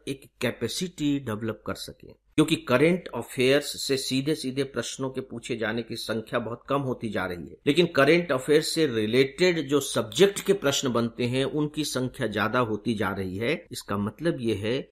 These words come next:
कि जब आप इन पांचों सब्जेक्ट के टॉपिक्स को रिवाइज कर रहे होंगे, तो थोड़ा सा करंट अफेयर्स से उन्हें मैच करके देखिए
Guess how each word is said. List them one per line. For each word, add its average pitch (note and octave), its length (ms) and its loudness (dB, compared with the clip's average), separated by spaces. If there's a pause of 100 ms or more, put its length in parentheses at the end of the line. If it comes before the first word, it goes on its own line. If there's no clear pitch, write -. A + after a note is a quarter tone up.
कि A2 300 -2
जब D3+ 320 -2 (120)
आप A#2 280 0 (160)
इन A#2+ 120 0
पांचों B2 640 0
सब्जेक्ट A#2 760 -4
के C3 160 -2
टॉपिक्स - 920 -2
को C3 140 4
रिवाइज A#2 540 2
कर A#2 200 -2
रहे A2+ 200 0
होंगे, G#2 440 -2
तो A#2 200 -6
थोड़ा B2 200 -2
सा - 140 -6
करंट C3 480 -2
अफेयर्स B2 420 -6
से A#2+ 60 -2
उन्हें G#2+ 300 -4
मैच A#2 400 -2
करके G#2+ 340 -4
देखिए G2 520 -4